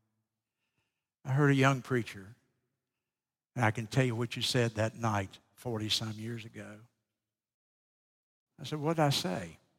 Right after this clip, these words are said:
He said,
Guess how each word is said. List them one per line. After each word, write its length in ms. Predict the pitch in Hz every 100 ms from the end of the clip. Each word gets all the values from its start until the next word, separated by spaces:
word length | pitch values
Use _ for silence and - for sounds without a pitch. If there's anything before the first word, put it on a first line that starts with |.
| _ _ _ _ _ _ _ _ _ _ _ _ _ _ -
He 140 | 117
said, 520 | - 135 113 110 98